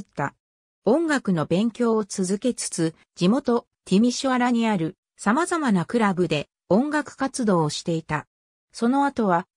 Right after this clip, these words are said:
首都ブカレストに活動拠点を移した。彼女は、それ以来今日に至るまで、ルーマニア在住であり、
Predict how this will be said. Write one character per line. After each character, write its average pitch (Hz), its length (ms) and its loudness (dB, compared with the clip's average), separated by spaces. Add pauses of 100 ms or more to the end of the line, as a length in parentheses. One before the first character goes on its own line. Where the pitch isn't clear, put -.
(120)
首 - 160 -8
都 302 140 0
ブ 220 120 0
カ 240 140 -2
レ 247 100 0
ス - 180 -6
ト 214 120 0
に 175 160 0
活 220 320 -6
動 254 180 -2
拠 277 160 -2
点 220 240 2
を 156 160 2
移 226 220 -4
し - 100 -10
た。 - 220 -4 (560)
彼 320 280 0
女 214 160 2
は、 160 220 2 (160)
そ - 180 -4
れ 262 140 2
以 240 60 2
来 269 180 -2
今 285 220 -2
日 262 80 2
に 185 140 0
至 226 180 -2
る 208 100 0
ま 165 140 -2
で、 151 220 -4 (260)
ル 175 100 4
ー 294 120 2
マ 311 140 -2
ニ 277 200 -2
ア 247 80 -2
在 240 240 0
住 240 260 0
で 196 140 2
あ 175 80 2
り、 170 200 -2